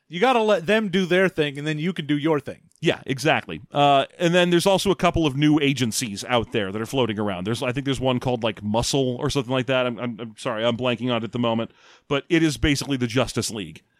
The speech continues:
Speaker 1: Oh,
Speaker 2: So,
Speaker 1: good.
Speaker 2: so in case you were like, "All right, well, obviously we've got our kind of G I Joe versus our kind of Cobra," or I guess, I don't know, we could say it's shield versus a Serpent Society or something.
Speaker 1: Ah.
Speaker 2: Whatever generic evil organization shield routinely fights.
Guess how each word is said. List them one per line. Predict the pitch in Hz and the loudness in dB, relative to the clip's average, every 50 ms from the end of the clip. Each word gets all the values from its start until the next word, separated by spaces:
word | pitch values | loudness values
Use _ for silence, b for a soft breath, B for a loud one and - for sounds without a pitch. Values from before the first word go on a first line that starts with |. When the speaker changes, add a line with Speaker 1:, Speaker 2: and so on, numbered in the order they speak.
| _ _ _ | _ _ _
Speaker 1:
Oh, | 151 156 156 139 | -4 -4 0 2
Speaker 2:
So, | 139 123 117 | 2 0 0
Speaker 1:
good. | 107 - - | -2 -2 0
Speaker 2:
so | 156 151 | 2 2
in | 143 135 | 2 2
case | 175 175 175 - | 2 0 0 0
you | - 165 | -2 -2
were | 151 156 | -2 0
like, | 143 139 131 - - | 0 0 -2 0 2
"All | 165 160 151 | 2 4 4
right, | 139 120 113 | 4 4 2
well, | 120 135 143 | 2 2 4
obviously | 147 151 151 156 160 147 - 156 | 4 4 4 2 0 0 0 0
we've | 165 139 123 | -2 0 2
got | 151 143 139 | 2 2 2
our | 135 | 2
kind | - 151 143 135 | 2 0 0 0
of | 131 123 | 0 -2
G | 110 123 131 143 | -2 0 2 2
I | 131 127 | 2 2
Joe | 127 110 123 131 123 120 123 | 2 2 2 2 2 2 2
versus | 107 131 123 104 117 113 | 0 -2 -2 -2 -2 -2
our | 127 - | -2 -2
kind | - 131 123 | 0 -2 -2
of | 110 | -2
Cobra," | - - 139 131 123 117 123 120 117 117 113 b b b b b b | -2 -2 0 0 2 2 2 2 2 2 0 b b b b b b
or | - 131 131 | -2 0 0
I | |
guess, | 127 123 139 131 123 - | 0 2 0 0 0 0
I | 143 | 0
don't | 127 127 | 0 2
know, | 120 117 | 2 0
we | 123 | 0
could | 120 123 - | -2 -2 -2
say | - 135 | 0 0
it's | 127 - | 2 2
shield | - - - 120 123 123 120 104 | 0 -2 -2 -2 -2 -2 -2 -2
versus | 123 127 117 - 120 107 | -2 -2 -2 -2 -4 -6
a | 104 | -6
Serpent | 95 - - 131 - - 110 101 | -6 -4 -4 -2 -2 -2 -4 -4
Society | - - 107 - 120 107 101 101 104 104 101 98 | -8 -8 -4 -4 -2 -2 -2 -2 -2 -2 -4 -4
or | 104 | -4
something. | - 117 104 92 - 101 107 107 - - | -2 -2 -2 -2 -4 -6 -6 -6 -4 -2
Speaker 1:
Ah. | 156 139 135 - - _ _ _ _ _ _ _ _ | 0 0 0 -2 -4 _ _ _ _ _ _ _ _
Speaker 2:
Whatever | - 113 110 117 135 139 135 123 131 127 117 | -18 -14 -8 -4 0 0 0 0 0 -2 -4
generic | 113 - 131 135 127 120 120 120 123 120 - | -4 -2 -2 0 2 2 2 2 0 -2 -4
evil | - 139 135 123 117 123 120 117 110 120 | -8 -8 -6 -4 -2 0 0 0 -2 -2
organization | - 160 135 120 120 123 120 107 127 123 113 - - 117 | -2 -2 0 0 0 -2 0 0 0 0 0 -2 -4 -4
shield | 104 - 127 127 120 110 | -4 -2 0 0 0 0
routinely | 110 117 110 - 123 120 107 107 107 | 0 -2 0 0 0 0 0 -2 -2
fights. | - - 110 101 101 92 - - - | -2 -2 -2 -2 -2 -2 -2 -4 -4